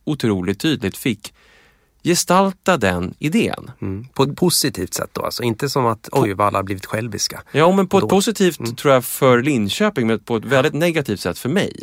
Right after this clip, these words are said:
Speaker 2: Ja, ja, precis.
Speaker 1: Så jag såg bara den där idén av en massa suboptimerande individer som bodde i, i,
Speaker 2: Mm.
Speaker 1: i sina egna hus och inte brydde sig om någon annan.
Speaker 2: De här områ-, de här områdena som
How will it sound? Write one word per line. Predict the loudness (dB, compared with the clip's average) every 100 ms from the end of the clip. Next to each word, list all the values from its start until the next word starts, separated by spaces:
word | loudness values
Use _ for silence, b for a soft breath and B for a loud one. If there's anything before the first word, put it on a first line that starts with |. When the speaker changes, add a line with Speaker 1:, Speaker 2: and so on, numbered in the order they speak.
| -2
Speaker 2:
Ja, | 0 0 0
ja, | -2 -2
precis. | -8 -10 -10 -12
Speaker 1:
Så | -2 0
jag | 2
såg | 4 4
bara | 6
den | 8
där | 6
idén | 6 4 0 0
av | 0
en | 0
massa | 2 0 -2 -4 _ _ _ _
suboptimerande | -4 2 2 4 -2 0 0 2 2 2 0
individer | 0 0 0 0 0 -2
som | -2
bodde | -2 -2 -2
i, | -4 -4
i, | -6 -6 -6
Speaker 2:
Mm. | -6 -6
Speaker 1:
i | -6
sina | -2 0
egna | 0 -2
hus | -2 -4 -4
och | -6
inte | -6
brydde | -4 -4 -4
sig | -8
om | -8
någon | -8 -10
annan. | -10 -12 -18 _ _ _ _ _ _
Speaker 2:
De | -2 0
här | 2
områ-, | 2 2 2 0 -2
de | -2 0
här | 0
områdena | 0 0 0 0 0 0
som | 0 0 -2